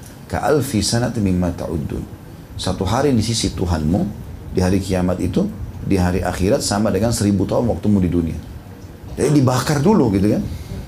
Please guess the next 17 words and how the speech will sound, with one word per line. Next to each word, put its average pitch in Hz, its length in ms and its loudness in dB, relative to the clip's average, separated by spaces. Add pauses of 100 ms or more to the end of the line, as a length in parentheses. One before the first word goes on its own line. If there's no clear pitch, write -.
(100)
Orang 156 260 0
kalau 147 140 4
kita, 156 260 2
naudzubillah, 113 560 4
digebukin 127 560 4
saja 131 300 2 (180)
setengah 117 380 0
jam, 107 260 4 (380)
sudah 90 180 4
babak 120 300 4
belur. 156 320 4 (400)
Satu - 240 0
jam 139 180 4
bisa 107 160 4
mati 117 480 2
gitu 98 80 4
kan. 135 160 2